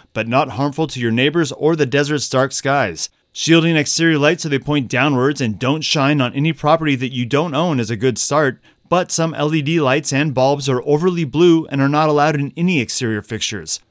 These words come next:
String lights, which are popular with short-term vacation rentals, now have limits for the total light output they can put out as well. You can find the details of the updated light trespass ordinance, including how you can contact code enforcement, at a link at this story on our website, Z one oh seven seven F M dot com.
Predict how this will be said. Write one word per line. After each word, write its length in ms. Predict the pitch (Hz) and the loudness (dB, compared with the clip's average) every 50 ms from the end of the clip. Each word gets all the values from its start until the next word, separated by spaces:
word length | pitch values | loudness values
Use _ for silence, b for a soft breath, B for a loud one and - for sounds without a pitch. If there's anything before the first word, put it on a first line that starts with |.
| _ _ | _ _
String 340 | - - - - 202 214 196 | -8 -4 0 2 2 4 4
lights, 300 | 165 151 170 196 - 175 | 4 4 4 2 0 -4
which 140 | 165 - 143 | -4 -2 -4
are 60 | 120 | -2
popular 420 | 107 127 135 139 131 135 143 135 | 0 0 0 0 0 0 -2 0
with 100 | 123 113 | 0 0
short-term 460 | - - 165 160 151 - 151 156 143 | -2 0 0 -2 -2 -2 -2 -2 -2
vacation 440 | 127 123 110 - 160 190 196 175 147 | -2 -2 -2 -2 -2 -2 -2 0 -2
rentals, 380 | 127 120 117 - 160 165 139 - | -2 -2 -2 -2 -2 -2 -2 -2
now 240 | 120 123 123 127 120 | -2 -2 0 0 0
have 240 | 113 127 127 117 | 0 0 0 0
limits 260 | 110 120 123 139 139 - | 0 -2 -2 -2 -4 -6
for 120 | - 120 | -8 -8
the 100 | 107 104 | -8 -8
total 380 | - - - 165 185 180 175 170 | -8 -8 -4 -2 0 0 2 2
light 200 | 180 175 175 - | 0 0 0 0
output 380 | 135 151 175 135 151 147 110 | 0 0 0 0 -2 -4 -2
they 100 | 110 120 | -2 -4
can 140 | 113 - 135 | -4 -4 -6
put 160 | 107 120 117 | -4 -4 -2
out 160 | 113 113 120 | -2 -2 -2
as 160 | 120 110 95 101 | -2 -4 -6 -4
well. 380 | 107 127 135 117 87 71 - _ _ _ | -2 0 0 0 -2 -4 -10 _ _ _
You 120 | - 110 110 | -8 -6 -6
can 140 | 123 143 131 | -4 -4 -4
find 240 | - 135 139 143 | 0 0 0 0
the 60 | 139 123 | 0 -2
details 500 | 104 147 160 139 139 147 151 147 - - | -2 -2 -2 0 0 0 0 0 0 -2
of 180 | - 139 139 | -4 -4 -2
the 120 | 147 160 147 | 0 2 2
updated 440 | 151 147 - 156 147 147 139 117 | 2 2 0 0 0 2 0 0
light 200 | 101 110 131 143 | 0 -2 -2 -2
trespass 500 | - - 143 147 135 - 165 165 170 - | -4 -4 -4 -4 -2 0 0 0 0 -2
ordinance, 480 | - 139 147 147 135 131 143 151 - - | -2 0 0 2 2 0 -2 -2 -6 -10
including 460 | - 123 110 - 127 131 127 120 117 | -10 -12 -10 -6 -4 -4 -4 -4 -4
how 180 | 98 90 120 131 | -4 -2 0 0
you 180 | 127 135 170 | 0 0 -2
can 200 | 175 - 170 160 | -4 -4 -6 -6
contact 500 | 135 139 156 165 160 156 151 156 156 - | -4 -4 -4 -4 -2 -2 -2 -2 -2 -4
code 200 | - 143 156 185 | -2 -2 -2 0
enforcement, 520 | 190 170 - 123 113 113 110 139 147 147 - | -2 -4 -2 -2 -2 -2 -2 -4 -6 -6 -6
at 140 | - 104 107 | -6 -6 -4
a 40 | 110 | -2
link 220 | 113 120 123 - | -2 -4 -4 -6
at 120 | 117 90 95 | -6 -6 -4
this 140 | 147 156 | -4 -2
story 360 | - - 170 170 180 196 196 - | -2 -2 -2 -2 -2 -2 -2 -4
on 220 | - 95 117 143 | -6 -6 -4 -4
our 100 | 170 180 | -2 0
website, 500 | 180 165 160 143 - 160 156 156 143 123 | 0 0 0 0 0 -2 -2 -2 -4 -6
Z 280 | 92 92 127 160 180 180 | -8 -6 -4 -4 -2 -2
one 180 | 156 165 175 | -2 -2 -2
oh 60 | 185 | -2
seven 320 | 170 - - 160 160 185 180 | -2 -2 -2 -2 -2 -2 -4
seven 320 | - 151 151 160 175 151 | -2 -2 -2 -2 -2 -2
F 160 | 131 131 - | -2 -2 -2
M 180 | 170 175 196 196 | -2 -4 -4 -4
dot 300 | - - 98 98 107 - | -6 -6 -6 -6 -4 -2
com. 360 | - 151 156 151 147 147 139 | -2 0 0 0 0 -2 -6